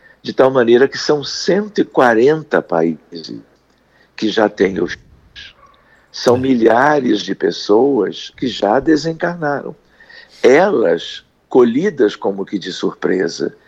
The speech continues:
Speaker 1: sem o menor preparo aparente, sem nenhuma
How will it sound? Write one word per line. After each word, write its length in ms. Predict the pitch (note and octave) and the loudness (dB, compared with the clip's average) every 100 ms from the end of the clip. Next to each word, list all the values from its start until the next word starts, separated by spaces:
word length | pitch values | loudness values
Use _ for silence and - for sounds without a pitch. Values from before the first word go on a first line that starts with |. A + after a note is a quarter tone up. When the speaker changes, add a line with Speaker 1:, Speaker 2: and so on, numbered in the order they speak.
| - | -20
Speaker 1:
sem 260 | - - F3 | -8 -2 -2
o 60 | F3 | 0
menor 720 | F3 E3 C#3+ C#3 D#3+ D#3+ - | 0 0 2 4 6 4 2
preparo 720 | G2+ F2+ - F#2 E2+ F2 F2 | 2 2 2 2 4 2 -2
aparente, 880 | F2+ - G2+ F2+ - G2+ G2 - - _ _ - - | -10 -10 -10 -10 -12 -18 -16 -18 -18 _ _ -20 -20
sem 220 | - D#3 D3+ | -4 -2 0
nenhuma 360 | D3+ D3+ E3 | -2 -2 -4